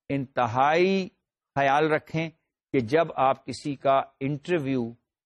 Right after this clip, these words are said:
کر رہے ہوں تو اس کو یہ بتا دیں کہ یہ انٹرویو لائیو جا رہا ہے یا یہ انٹرویو ریکارڈ کیا جا رہا ہے، کیونکہ اگر آپ نے اس کو نہیں بتایا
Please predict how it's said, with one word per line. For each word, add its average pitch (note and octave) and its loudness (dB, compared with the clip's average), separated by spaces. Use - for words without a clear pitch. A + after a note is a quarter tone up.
کر E3+ 2
رہے A#2+ 2
ہوں G#2+ -4
تو - -6
اس - -8
کو C3+ -2
یہ B2 0
بتا A2 0
دیں F#3+ 0
کہ D#3 2
یہ D#3 2
انٹرویو D3 -2
لائیو A#2 0
جا D#3+ 2
رہا D#3 2
ہے D#3+ 2
یا D#3+ 4
یہ D3+ 2
انٹرویو C#3 -2
ریکارڈ B2+ 0
کیا G#2+ 0
جا F#2 -2
رہا F2 -10
ہے، F#2+ -10
کیونکہ F#3+ 0
اگر F3 2
آپ F3 2
نے F3 -2
اس D#3+ -4
کو E3+ 0
نہیں F3+ 0
بتایا D#3 2